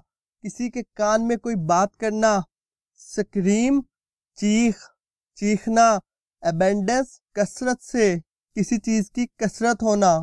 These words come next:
उसे अबंडेंस कहते हैं। लैक, कमी, किसी चीज़ की कमी होना। ब्यूटीफुल, खूबसूरत।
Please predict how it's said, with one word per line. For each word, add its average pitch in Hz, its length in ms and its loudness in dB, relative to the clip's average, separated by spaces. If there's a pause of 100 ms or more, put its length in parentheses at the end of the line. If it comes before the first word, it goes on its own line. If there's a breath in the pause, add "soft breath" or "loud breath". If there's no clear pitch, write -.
उसे 254 300 -6 (120)
अबंडेंस 196 520 -2
कहते 196 320 -6
हैं। 165 240 0 (500)
लैक, 190 440 4 (580)
कमी, 208 420 -2 (460)
किसी 233 220 -4
चीज़ 208 300 -4
की 240 160 -4
कमी 208 380 0
होना। 220 480 2 (420)
ब्यूटीफुल, 254 800 0 (320)
खूबसूरत। 214 680 0